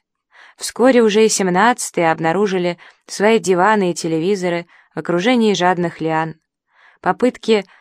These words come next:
обрубать агрессоров топориками и ножами оказались нелепо смешны. Нарастающее повсюду дерево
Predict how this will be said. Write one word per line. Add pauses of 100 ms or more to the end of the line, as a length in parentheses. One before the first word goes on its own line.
обрубать
агрессоров
топориками
и
ножами (300)
оказались
нелепо
смешны. (640)
Нарастающее
повсюду
дерево